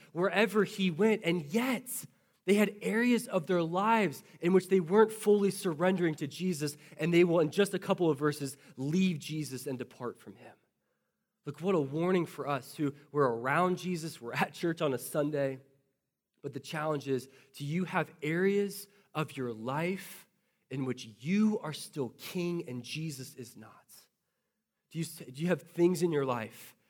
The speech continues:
that you have not fully submitted to King Jesus?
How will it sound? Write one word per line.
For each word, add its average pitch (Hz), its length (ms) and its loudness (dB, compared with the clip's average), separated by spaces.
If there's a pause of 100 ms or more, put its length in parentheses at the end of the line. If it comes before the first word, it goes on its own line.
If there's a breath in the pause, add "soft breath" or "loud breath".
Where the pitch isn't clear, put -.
(120)
that 135 80 -2
you 151 160 -4
have 147 220 -6
not 143 520 -6 (220 soft breath)
fully 139 640 -4 (160 soft breath)
submitted 127 800 -4 (280)
to - 80 -18
King 107 320 -16
Jesus? - 760 -20